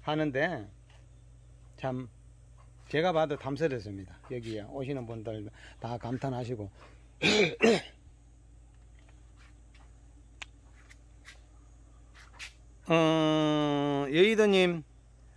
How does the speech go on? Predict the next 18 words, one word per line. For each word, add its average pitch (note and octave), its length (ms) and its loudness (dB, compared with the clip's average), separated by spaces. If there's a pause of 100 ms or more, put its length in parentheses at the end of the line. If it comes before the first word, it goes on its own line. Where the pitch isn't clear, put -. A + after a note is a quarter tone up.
(200)
한번 F3 300 -2
봐보세요. E3 460 2
이 D3+ 120 -2
정도, G3 280 0
이 D#3 280 -4
정도, F#3 440 0 (140)
어, E3+ 340 0
회복이 F3+ 380 -2
되었습니다. C3+ 640 0
요거 E3 720 0
이-, C#3+ 140 -10 (340)
하고 C#3+ 680 -4 (1300)
요거 F3+ 520 -2
또 D#3+ 240 0
이 D3 160 -4
정도 D#3+ 340 -2
회복이 D3+ 380 -4
되었고요. C#3 560 -4